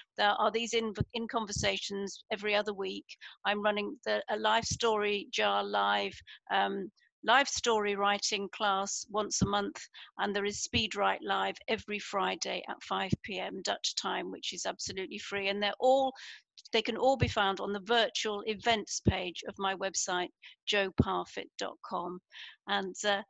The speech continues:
so thank you all very much for listening. Thank you for being there. Thank you for your questions. And thank you very, very much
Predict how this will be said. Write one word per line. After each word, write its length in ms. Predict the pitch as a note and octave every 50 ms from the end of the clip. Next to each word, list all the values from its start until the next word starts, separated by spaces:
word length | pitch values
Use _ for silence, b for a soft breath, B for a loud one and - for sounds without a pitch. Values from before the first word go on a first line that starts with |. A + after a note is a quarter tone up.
| b b b
so 220 | - - - A3
thank 340 | G#3+ - C4 B3 A#3 - -
you 140 | C4 A#3 G#3+
all 160 | G#3 G#3 G3+
very 220 | - C4 C4 B3+ A3+
much 260 | G#3 G3 G3 - -
for 80 | - G3+
listening. 420 | G3 G3+ G3 - - G3+ G3+ G3
Thank 280 | - C4+ B3+ B3 - -
you 80 | A3+ -
for 100 | - F3+ -
being 220 | G3+ G3 G3 F#3+ F#3+
there. 140 | F#3+ F#3 G3 -
Thank 260 | - C4 B3 - -
you 60 | G#3+
for 120 | G3 - -
your 100 | F#3+ F#3
questions. 560 | - - - F#3 F#3+ - - - G3+ G3 F#3
And 160 | - A3 G#3+ - -
thank 260 | A#3+ A3 G3+ - -
you 140 | - A3 G#3 F#3+ _
very, 340 | B3 A#3+ A3+ G#3+ G#3 G3+ G3 -
very 260 | - A3 F#3+ F3 F3
much 440 | E3+ F3+ - G3+ - - - - b